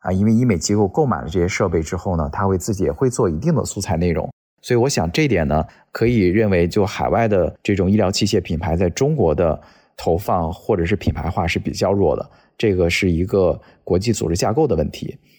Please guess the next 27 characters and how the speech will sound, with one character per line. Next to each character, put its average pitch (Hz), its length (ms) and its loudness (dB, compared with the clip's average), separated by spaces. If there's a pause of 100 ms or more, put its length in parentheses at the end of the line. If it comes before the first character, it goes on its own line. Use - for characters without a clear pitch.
(200)
那 131 120 0
第 160 100 0
二 180 140 4
点 98 180 0
是 110 140 0
什 78 160 -2
么 78 80 0
呢？ 82 160 2
就 95 140 2
是 90 60 2
在 98 200 0
于 82 260 2 (300)
它 110 120 -2
是 104 160 0
一 87 80 2
个 101 160 2
有 92 160 2
门 82 200 2
槛、 85 260 0
有 82 80 0
资 - 220 -2
质 160 160 0
的 95 100 2
一 71 160 -2
个 - 100 -2
行 - 300 -8
业， 80 180 -2